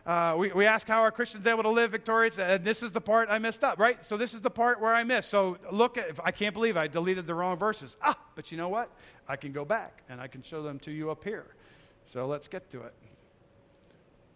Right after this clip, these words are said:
All right, verse three and verse four. Here we go. "You are of God, little children." Remember, remember he said in the beginning, "Beloved." We're talking to believers. Then he says, "You are of God, little children." Let's fast forward to verse six.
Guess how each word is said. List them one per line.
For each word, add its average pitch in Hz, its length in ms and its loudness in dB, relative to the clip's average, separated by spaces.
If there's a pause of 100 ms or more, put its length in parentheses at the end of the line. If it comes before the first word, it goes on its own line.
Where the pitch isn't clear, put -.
(1080)
All 147 80 -2
right, 175 220 0
verse 156 280 -4
three 190 440 -4 (960)
and 165 800 -2
verse 208 160 2
four. 269 240 -2
Here 202 100 2
we 269 80 4
go. 262 200 2 (600)
"You 320 300 6
are 302 320 10
of 269 100 2
God, 311 420 6 (800)
little 190 220 2
children." 196 400 0
Remember, 262 420 4 (360)
remember 285 280 6
he 247 160 2
said 269 340 6
in 240 60 -6
the 226 80 -4
beginning, 233 400 0
"Beloved." 226 560 6 (160)
We're 160 80 -10
talking 202 280 2
to 202 40 -4
believers. 196 400 2
Then 247 120 2
he 294 100 2
says, 240 320 4
"You 320 140 4
are 294 180 10
of 254 160 2
God, 294 340 6
little 220 200 0
children." 226 400 0
Let's 254 180 2
fast 262 280 2
forward 240 220 2
to 202 60 -2
verse 196 240 0
six. - 340 -8